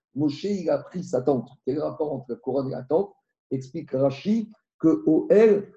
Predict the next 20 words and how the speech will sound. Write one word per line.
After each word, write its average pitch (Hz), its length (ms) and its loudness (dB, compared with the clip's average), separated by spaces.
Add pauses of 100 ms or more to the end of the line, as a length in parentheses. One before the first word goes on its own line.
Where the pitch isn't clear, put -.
(120)
c'est - 240 -2
Migashon, 151 600 4
regardez 135 260 2
ce - 80 -8
qu'il 139 80 -4
dit 139 100 2
Rashi. 127 400 -4 (380)
Rashi 143 440 -4
dit 165 260 -8
Ikar 156 640 -2
et 139 240 2
Ahoel, 131 680 2 (520)
Oto 180 500 6
Edai, 147 600 4
Lachon 156 640 -4
Acher, 156 520 -4
et 139 160 -2
Aoel 156 220 0
Lachon 143 360 -4
Behalo 135 680 0